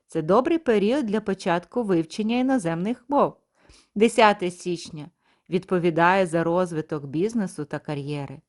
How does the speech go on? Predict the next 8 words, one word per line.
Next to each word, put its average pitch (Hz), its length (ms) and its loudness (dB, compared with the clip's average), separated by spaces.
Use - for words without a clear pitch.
Поставте 254 560 -2
сьогодні 202 720 0
мету, 214 540 0
подумайте, 190 720 2
як 262 340 -4
ви 170 100 -2
її 160 180 -2
досягатимете. 147 1000 -6